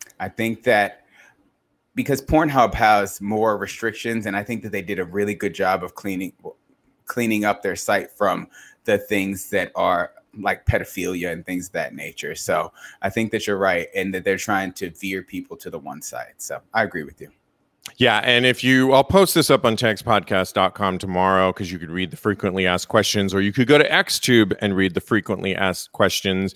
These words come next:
Speaker 2: If you have videos up there, you have, some of them may no longer, they'll either disappear. I know Darker Link says, "Good to know my video will finally be gone forever." I love it.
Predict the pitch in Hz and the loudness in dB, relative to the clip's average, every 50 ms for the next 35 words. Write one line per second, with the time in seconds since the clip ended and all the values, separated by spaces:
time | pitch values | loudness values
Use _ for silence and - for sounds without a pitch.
0 | - - - - - 104 98 110 117 117 117 117 117 120 107 117 110 110 104 104 | -10 -16 -20 -8 -6 -2 2 2 4 4 4 4 4 4 4 4 4 4 4 2
1 | 98 87 104 104 101 - - 110 104 101 101 104 104 101 90 90 92 95 92 90 | 2 4 2 2 2 2 2 2 4 4 4 4 2 0 -2 -2 0 0 0 -2
2 | - _ _ _ _ _ - - 131 123 123 120 104 104 98 98 101 104 107 107 | -4 _ _ _ _ _ -2 0 4 4 6 6 6 6 4 6 6 4 6 6
3 | 104 101 98 98 95 98 101 92 95 98 95 92 95 92 - _ _ _ _ _ | 6 6 6 6 6 4 4 4 4 4 4 4 2 0 -2 _ _ _ _ _
4 | _ - 117 117 120 123 120 107 110 107 98 95 95 98 - _ _ _ _ - | _ 4 6 6 6 6 6 6 6 4 4 4 0 -4 -10 _ _ _ _ -2
5 | 123 127 - - 110 82 - - - 143 139 139 143 143 139 139 139 139 135 135 | 0 0 2 2 0 0 0 0 2 4 4 6 6 6 6 6 6 6 6 6
6 | 131 127 - - 127 - - 98 107 107 107 107 110 107 107 107 104 95 - 120 | 4 2 -2 -6 -14 -8 -2 0 2 4 6 6 6 6 6 6 4 6 6 6
7 | 120 117 - 120 113 110 117 117 113 107 - - - 113 107 107 107 107 101 95 | 6 6 4 2 2 4 2 2 0 -2 -4 0 2 4 4 4 4 2 -2 -4
8 | - - - - - 135 131 117 104 87 80 76 87 92 - _ _ - - 113 | -8 -12 -10 -2 2 4 6 6 4 4 0 -6 -10 -10 -12 _ _ -8 -4 -2
9 | 107 110 120 123 123 120 113 101 98 92 113 113 113 113 107 98 95 - - 113 | 2 4 4 6 6 6 4 4 4 2 2 2 2 2 0 0 -2 -2 0 -2
10 | 107 107 107 107 85 98 95 87 127 135 135 135 139 135 - - 101 92 - 135 | -2 0 -2 -2 -4 -4 -4 -2 0 0 0 0 -2 -2 -2 -2 -2 0 4 4
11 | 151 160 151 160 165 160 160 160 139 110 107 113 127 131 131 135 131 131 131 127 | 4 4 6 4 6 6 6 6 6 6 6 4 4 4 4 6 6 6 6 4
12 | - | 2